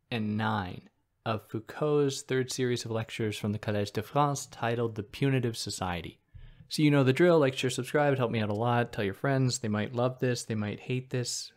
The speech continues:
who knows? At least you've gotten closer with them by sending them a message. If, <laughs> if you can help me out monetarily, be your Patreon or PayPal, but no pressure to do that. If you're just tuning into this one, what are you doing?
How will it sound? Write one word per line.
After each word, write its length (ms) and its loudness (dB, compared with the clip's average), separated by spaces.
who 80 0
knows? 520 2
At 100 4
least 280 0
you've 140 2
gotten 280 0
closer 320 -2
with 140 -2
them 160 0
by 80 -2
sending 320 -2
them 100 -2
a 60 -4
message. 480 -8
If, 500 -6
<laughs> 160 -20
if 280 -2
you 100 0
can 80 6
help 140 6
me 80 4
out 100 2
monetarily, 640 2
be 80 2
your 100 2
Patreon 340 -2
or 60 -2
PayPal, 440 -2
but 80 0
no 100 -2
pressure 300 -4
to 80 -8
do 160 -4
that. 420 -2
If 180 0
you're 120 2
just 180 0
tuning 280 0
into 160 0
this 220 0
one, 280 0
what 140 2
are 20 4
you 60 4
doing? 320 2